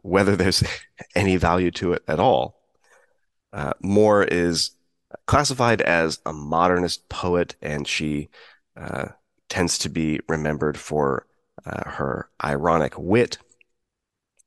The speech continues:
And there's a kind of, uh, snappy, sardonic tone in this poem. But when she gets to the heart of the matter,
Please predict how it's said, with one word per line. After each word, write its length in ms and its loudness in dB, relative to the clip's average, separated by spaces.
And 160 2
there's 540 2
a 120 -2
kind 280 0
of, 200 0
uh, 280 -4
snappy, 640 -2
sardonic 640 0
tone 400 0
in 160 -4
this 160 -4
poem. 420 0
But 320 4
when 220 4
she 180 2
gets 240 0
to 160 -2
the 80 0
heart 400 0
of 100 -2
the 100 -4
matter, 580 2